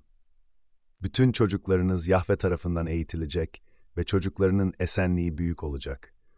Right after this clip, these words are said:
Doğruluk içinde sabitleneceksiniz. Baskıdan uzak olacaksın çünkü korkmayacaksın.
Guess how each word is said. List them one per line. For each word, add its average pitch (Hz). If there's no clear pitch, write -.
Doğruluk 98
içinde 95
sabitleneceksiniz. 80
Baskıdan 107
uzak 95
olacaksın 85
çünkü 85
korkmayacaksın. 76